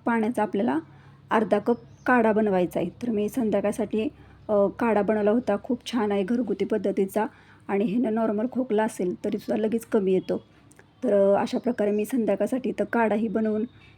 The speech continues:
घेतला होता आणि म्हटलं संध्याकाळचं जेवणाची तयारी करावी. तर, अ, संध्याकाळी आता जेवण वगैरे माझी आई जेवण वगैरे बनवते. तर आता संध्याकाळचे सात वाजले होते आणि म्हटलं देवाला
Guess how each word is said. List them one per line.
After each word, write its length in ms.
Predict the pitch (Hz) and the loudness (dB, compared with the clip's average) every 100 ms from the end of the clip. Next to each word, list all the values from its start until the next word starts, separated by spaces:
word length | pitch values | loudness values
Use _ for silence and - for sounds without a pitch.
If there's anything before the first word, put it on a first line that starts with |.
| - | -6
घेतला 320 | 214 262 202 | -2 -2 0
होता 200 | 254 214 | -2 0
आणि 100 | 202 | 0
म्हटलं 280 | 208 226 240 | 0 -2 -4
संध्याकाळचं 520 | 233 240 196 196 220 | -4 -2 0 0 -2
जेवणाची 440 | 190 220 214 196 240 226 | -2 0 0 -2 -4 -2
तयारी 240 | 208 190 | 0 0
करावी. 380 | 196 202 185 214 - - _ _ _ | 0 0 0 -2 -6 -20 _ _ _
तर, 320 | 202 196 196 196 | 0 4 4 2
अ, 40 | |
संध्याकाळी 520 | 190 226 196 190 202 | 0 -2 0 0 0
आता 160 | 202 202 | 0 0
जेवण 320 | - 233 202 | 0 0 2
वगैरे 260 | 202 202 208 | 0 0 0
माझी 200 | 208 202 | 0 2
आई 180 | 202 180 - - - - - - - | 0 -2 -10 -18 -18 -18 -20 -14 -2
जेवण 260 | 220 202 208 | 0 2 2
वगैरे 380 | 208 202 208 - - _ _ _ - | 0 0 0 -2 -8 _ _ _ -10
बनवते. 460 | 220 214 214 190 240 - - - - | -2 -2 2 2 0 -2 -16 -14 -4
तर 60 | |
आता 200 | - 190 | -2 0
संध्याकाळचे 520 | 202 240 220 202 196 202 | 0 0 0 0 -2 -2
सात 260 | - 202 202 | 0 0 2
वाजले 300 | 226 220 196 | 2 2 2
होते 180 | 233 196 | 0 2
आणि 100 | 202 | 0
म्हटलं 320 | 226 208 233 | 0 -2 -2
देवाला 480 | 202 208 220 196 202 | 0 2 2 2 0